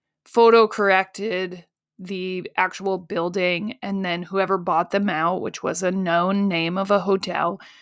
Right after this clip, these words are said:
they put that on the side of the building. That sign was not there when we got there. <laughs> It was,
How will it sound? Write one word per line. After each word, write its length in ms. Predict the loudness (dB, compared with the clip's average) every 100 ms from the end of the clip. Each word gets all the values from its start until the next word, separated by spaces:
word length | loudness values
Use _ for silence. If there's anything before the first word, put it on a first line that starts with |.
| _ _ _ _ _ _ _ _ -2
they 120 | -2
put 280 | 2 0 0
that 280 | 2 4 6
on 180 | 4 4
the 60 | 0
side 280 | 0 0
of 80 | 2
the 60 | -4
building. 720 | -4 -6 -6 -8 -8 -8 -8 -2
That 420 | 2 2 0 -2
sign 420 | -10 -6 -4 -4
was 200 | -4 -4
not 240 | 0 0 0
there 260 | 0 2
when 140 | 2 2
we 120 | 0
got 300 | 0 0 -2
there. 460 | -2 0 2 2 2
<laughs> 20 |
It 680 | 0 0 4 4 4 -4 0
was, 380 | 0 2 -4